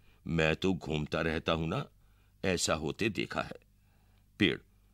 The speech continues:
"मैं बताऊं, अपन ये काम नहीं होने देंगे।" लेटर बॉक्स, "पर मैं कहता हूं, ये होगा कैसे?" खंभा, "होगा कैसे मतलब? उस दुष्ट को मजे से इस बच्ची को उठा ले जाने दें।"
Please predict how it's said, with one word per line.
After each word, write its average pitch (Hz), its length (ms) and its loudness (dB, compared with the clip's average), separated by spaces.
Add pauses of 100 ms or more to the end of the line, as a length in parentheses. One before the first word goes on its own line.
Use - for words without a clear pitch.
(260)
"मैं 85 160 4
बताऊं, 87 300 0 (1040)
अपन 95 380 4
ये 98 280 4
काम 82 280 -2
नहीं 80 300 -2
होने 85 280 0
देंगे।" 85 380 0 (800)
लेटर 90 240 6
बॉक्स, 64 360 -4 (680)
"पर 80 160 6
मैं 73 300 4
कहता 123 320 6
हूं, 139 180 6 (340)
ये 82 180 4
होगा 78 420 2
कैसे?" - 360 0 (840)
खंभा, 87 400 2 (580)
"होगा 87 200 6
कैसे 92 260 2
मतलब? 107 360 2 (420)
उस 139 200 6
दुष्ट 127 240 6
को 156 260 6 (180)
मजे 85 400 6
से 190 140 6
इस 110 220 2
बच्ची 82 280 2
को 139 120 4
उठा - 300 0
ले 104 140 4
जाने 185 240 8
दें।" 254 120 2